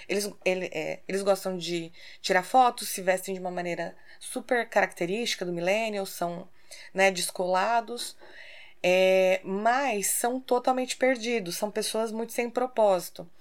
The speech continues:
E aí, a, a Dory descobre que tem uma menina com quem ela fez faculdade que tá desaparecida, e ela começa a ficar meio que obcecada pela busca dessa menina.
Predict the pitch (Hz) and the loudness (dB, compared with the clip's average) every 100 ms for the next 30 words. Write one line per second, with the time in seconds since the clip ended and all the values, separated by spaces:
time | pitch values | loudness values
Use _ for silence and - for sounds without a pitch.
0 | - - - - - - 247 262 247 254 | -20 -20 -20 -18 -18 2 4 6 4 -2
1 | 311 - - - 185 185 - 185 185 170 | -4 -8 -8 -2 0 2 0 2 2 0
2 | 185 - 180 165 170 - 185 - 170 165 | -2 -4 -2 -2 -4 -12 -14 -10 -10 -10
3 | - 180 180 185 180 175 175 - - 175 | -10 -6 -6 -4 -4 -6 -8 -14 -10 -4
4 | 180 175 175 180 180 196 175 165 - 180 | -2 -2 -4 -6 -6 0 0 0 -2 -4
5 | 175 175 175 190 - 220 247 311 - - | -2 -2 0 -2 -2 -6 -6 -8 -8 -20
6 | - - - - - - 220 233 247 247 | -20 -20 -20 -18 -18 -4 6 6 6 2
7 | 262 226 220 240 - 233 233 - 214 - | 4 2 2 -4 -2 -2 -2 -4 -4 -2
8 | 262 262 233 214 220 233 247 220 202 208 | -4 2 4 4 2 -2 -2 -4 -8 -6
9 | - 214 202 - 233 269 226 190 | -4 2 2 2 -2 -2 -2 -4